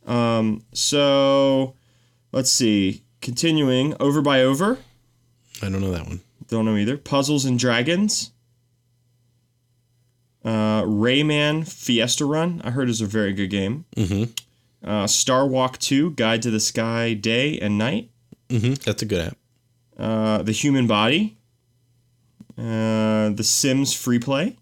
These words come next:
Speaker 2: Don't know. I mean, I know that one, but I don't have it.
Speaker 1: Threes.
Speaker 2: Ooh, good game.
Speaker 1: Yeah?
Speaker 2: Yeah, good game.
Speaker 1: And, and Toka Town by Toka Boca.
Speaker 2: I don't know what that is.
Speaker 1: Neither do I. So, so a few good apps on there. Um, so if you were on the fence about it,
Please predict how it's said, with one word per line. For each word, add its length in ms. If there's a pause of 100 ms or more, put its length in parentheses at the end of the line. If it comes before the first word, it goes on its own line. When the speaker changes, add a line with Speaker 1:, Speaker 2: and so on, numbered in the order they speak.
(600)
Speaker 2:
Don't 160
know. 340
I 60
mean, 160
I 60
know 200
that 140
one, 100
but 80
I 60
don't 80
have 180
it. 120 (440)
Speaker 1:
Threes. 800 (420)
Speaker 2:
Ooh, 120
good 200
game. 300 (460)
Speaker 1:
Yeah? 260 (180)
Speaker 2:
Yeah, 180 (260)
good 140
game. 100
Speaker 1:
And, 240 (200)
and 260
Toka 280
Town 380 (160)
by 100
Toka 300
Boca. 340 (100)
Speaker 2:
I 120
don't 100
know 80
what 120
that 160
is. 300
Speaker 1:
Neither 200
do 100
I. 80 (180)
So, 360
so 300
a 60
few 200
good 160
apps 280
on 140
there. 420
Um, 480 (340)
so 280
if 120
you 120
were 140
on 100
the 60
fence 340
about 320
it, 280